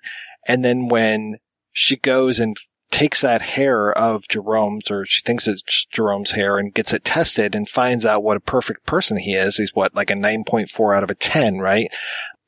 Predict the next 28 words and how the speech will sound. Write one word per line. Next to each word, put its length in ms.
She 560
gives 220
us 160
a 80
really 460
blank 580
expression, 680
and 100
we 80
don't 320
necessarily 560
know 260
how 180
to 80
read 320
that. 260
And 140
then 240
as 260
the 120
movie 440
goes 300
on, 420
we 120
start 260
to 140
read 260
that 240